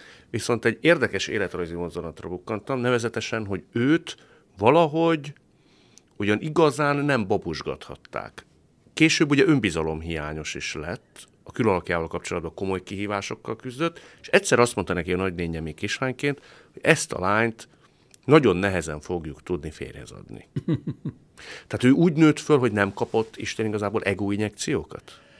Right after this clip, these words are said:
Speaker 2: Ez, ez egész biztos, ahol kaphatott ő egoinjekciókat, ö, mint, ö, munkáslány, vagy ne féljünk a szótól, proli lány, hát így is mondták rá, nagyon hamar bekerült a korosztályi fiútársaságba.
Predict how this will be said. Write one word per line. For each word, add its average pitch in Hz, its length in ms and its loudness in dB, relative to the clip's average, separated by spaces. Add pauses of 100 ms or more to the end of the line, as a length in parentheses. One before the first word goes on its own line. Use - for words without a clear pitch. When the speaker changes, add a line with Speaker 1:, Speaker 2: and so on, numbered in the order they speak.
(760)
Speaker 2:
Ez, - 160 4
ez 147 160 4
egész 131 300 8
biztos, 139 460 2
ahol 151 280 6
kaphatott 165 600 2
ő 127 140 4
egoinjekciókat, 123 1200 0
ö, 123 360 -2
mint, 117 600 -6
ö, 107 340 -2 (720)
munkáslány, 120 840 0
vagy 95 400 -10 (240)
ne 107 100 -8
féljünk 104 360 -8
a 101 40 -10
szótól, 95 380 -10
proli 101 340 -10
lány, 101 260 -6
hát 98 160 -14
így 98 120 -12
is 101 140 -12
mondták - 360 -14
rá, - 140 -10 (1160)
nagyon 131 300 2
hamar 104 600 -2 (200)
bekerült 104 600 -6
a 107 260 -4 (300)
korosztályi 113 520 -4
fiútársaságba. - 1040 -12